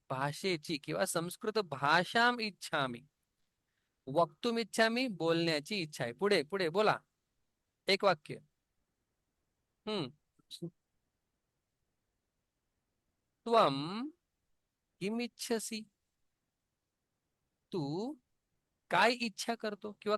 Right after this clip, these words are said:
कशाची इच्छा करतो? किम म्हणजे काय? त्वम आल्यामुळे सी होणार. ठीक आहे. कंसः देवकी पुत्रम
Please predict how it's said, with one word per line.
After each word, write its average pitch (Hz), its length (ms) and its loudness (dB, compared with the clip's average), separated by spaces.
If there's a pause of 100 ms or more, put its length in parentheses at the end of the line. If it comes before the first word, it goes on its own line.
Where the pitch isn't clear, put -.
कशाची 160 500 2
इच्छा - 300 -10
करतो? 202 440 -10
किम 233 220 0
म्हणजे 180 220 -2
काय? 214 280 2 (880)
त्वम 226 240 6
आल्यामुळे 190 480 6
सी 262 240 0
होणार. 196 300 -4 (1800)
ठीक - 180 -14
आहे. - 80 -20 (1120)
कंसः 208 640 4 (3000)
देवकी 220 920 2 (120)
पुत्रम 165 920 -2